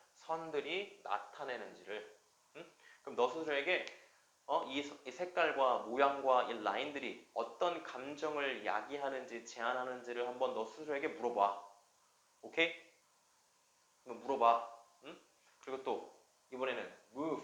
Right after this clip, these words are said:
closer, 가까이 가. 그리고 이게 지하면 조사해봐. 뭐를? 그 그림에 가까이 가서 brush stroke니까 그 붓질이 어떻게 돼 있나? 또 the texture of the paint니까 그 그림의 질감이 어떻게 돼 있나 한번 봐봐.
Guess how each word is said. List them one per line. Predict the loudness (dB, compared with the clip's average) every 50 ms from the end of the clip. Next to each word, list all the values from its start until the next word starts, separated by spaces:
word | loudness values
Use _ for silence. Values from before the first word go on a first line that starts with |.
| -8 -16 -20 _ _ _ -8
closer, | -2 0 0 2 2 0 -2 -2 -2 -4
가까이 | -8 -6 -2 0 0 0
가. | 0 0 0 0 0 -4 -12 -18 -20 -20 _ _ _ _
그리고 | -10 -8 -8 -8 -8 -10
이게 | -10 -10 -8
지하면 | -6 -4 -2 -2 0 0 -2 -2 -4 -8 -16 -18 -18
조사해봐. | -14 -8 -4 -4 -4 -2 0 4 4 4 4 2 -8 -14 -16 -8
뭐를? | -4 -4 -2 -2 -4 -6 -8 -16 -20 -20 -20 -20 _ _ _
그 | -2 0 2 2 0 0
그림에 | -2 -4 -2 0 0 0 0 0 0 2 2 2 2 2
가까이 | 0 -4 -6 -2 0 0 2 2 2
가서 | 0 0 2 4 4 2 0 -2 -10 -16 -20 _ -6
brush | 2 6 6 8 8 6 4 0 -6 -8 -10
stroke니까 | -14 -16 -10 -2 2 4 4 4 4 2 -6 -6 -6 -6 -6
그 | -8 -8 -16
붓질이 | -18 -20 -20 -20 _ -10 -6 -4 -2 2 4
어떻게 | 4 4 2 0 -2 -4 -2
돼 | -2 -4
있나? | -6 -8 -12 -14 -16 -16 -18 _ _ _ _ _ _ _
또 | 2 4 4 4 2 -4 -10 -14 -10 -8
the | -8 -8 -6
texture | -6 -6 -6 -6 -6 -10 -10 -4 0 2 4 4 4
of | 4 2 2 2
the | 0 -2 0 0
paint니까 | 0 0 0 0 -2 -6 -10 -6 -2 0 0 0 -2 -2
그 | -2 -2 -2 -2 -6 -16 -16 -10
그림의 | -6 -4 -2 -2 -2 -2 -4
질감이 | -8 -10 -6 -4 -2 2 6 6 6 6 6 2
어떻게 | -2 -2 -2 -4 -4
돼 | -4 -4
있나 | -4 -8 -10
한번 | -6 -6 -6
봐봐. | -6 -6 -4 2 2 2 2 0 -6 -16